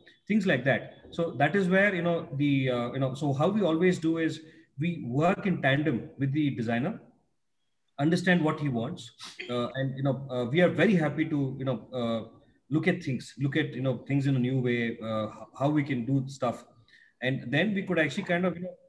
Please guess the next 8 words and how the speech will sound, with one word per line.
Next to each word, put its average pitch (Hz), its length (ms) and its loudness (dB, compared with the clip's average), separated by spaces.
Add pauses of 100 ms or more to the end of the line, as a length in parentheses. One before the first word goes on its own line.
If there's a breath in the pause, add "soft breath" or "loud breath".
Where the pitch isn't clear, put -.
(120)
we 156 240 -8
can 156 240 -10
provide, 151 460 0 (480)
uh, 135 240 4 (220)
like, 135 300 4
a 135 80 2
very 139 260 2
average 139 420 2